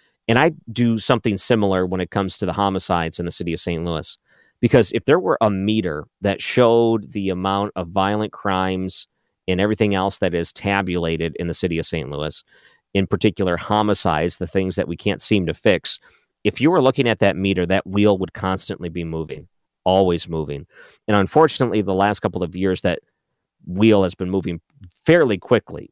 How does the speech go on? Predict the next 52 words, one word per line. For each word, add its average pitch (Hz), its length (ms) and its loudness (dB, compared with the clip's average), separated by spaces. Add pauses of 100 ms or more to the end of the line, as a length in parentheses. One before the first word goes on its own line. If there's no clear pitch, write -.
(120)
much 131 300 0 (280)
more 104 420 0
quickly 98 440 -2
than 90 460 -4 (420)
we 101 120 2
would 90 180 0
want 104 280 2
it 85 100 -6
to. - 260 -10 (1040)
And 104 280 2
right 113 240 2
now, 117 300 0
we 98 100 -2
keep - 220 -8
hearing 120 200 -2
about 98 180 0
these 87 160 -8
homicides. 101 640 -2
The 98 80 -2
last 98 320 0
update 98 340 0
from 90 140 -8
the 90 40 -4
Saint 98 220 -2
Louis 92 160 -4
Metropolitan 92 720 -2
Police 98 340 -2
still 90 200 -6
has 95 240 -2
that 90 120 -4
number 101 280 -2
at 80 120 -4
thirty-three, 95 460 -2
but 92 180 -4
we 98 100 -2
know 139 120 0
that 85 140 -2
number 110 260 0
is 110 100 -4
a 90 60 -6
lot 76 160 -2
higher 113 360 -4 (420)
'cause 95 120 0
it 92 60 2
was 85 100 -2
the 95 80 0
last 98 300 0
updated 87 420 0
yesterday. 87 480 -2 (320)
And 95 300 0
there 98 140 2
were 92 200 2